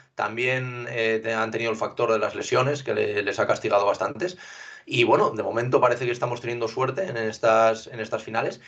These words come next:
Y antes de entrar a analizarlas, sí que te quería preguntar una, una última cuestión antes de, antes de meternos en, en harina.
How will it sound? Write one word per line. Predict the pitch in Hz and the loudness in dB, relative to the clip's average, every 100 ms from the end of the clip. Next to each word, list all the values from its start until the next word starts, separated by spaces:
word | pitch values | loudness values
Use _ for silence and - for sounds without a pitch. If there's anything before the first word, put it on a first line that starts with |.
| - | -8
Y | - | 0
antes | 135 160 196 | 0 0 -2
de | |
entrar | 175 143 147 185 | -2 2 2 2
a | 135 | -2
analizarlas, | 123 117 135 175 190 | -2 -2 -4 -4 -8
sí | - | -8
que | 143 | -10
te | 170 | -6
quería | 160 139 131 127 120 | -2 2 2 2 0
preguntar | 120 110 107 117 143 110 | -2 -4 0 0 0 -4
una, | 107 110 110 107 | -6 -4 -4 -4
una | 107 117 107 | -8 -6 -4
última | 113 110 98 | -4 -4 -6
cuestión | - 92 - 113 | -6 -8 -6 -4
antes | 123 107 104 | -2 -2 -4
de, | 101 101 98 | -2 -2 0
antes | 98 98 92 | -2 -2 -4
de | 98 | -4
meternos | 95 101 98 - | -4 -4 -4 -6
en, | 98 101 98 | -8 -10 -8
en | 107 | 0
harina. | 92 98 139 | 0 2 -2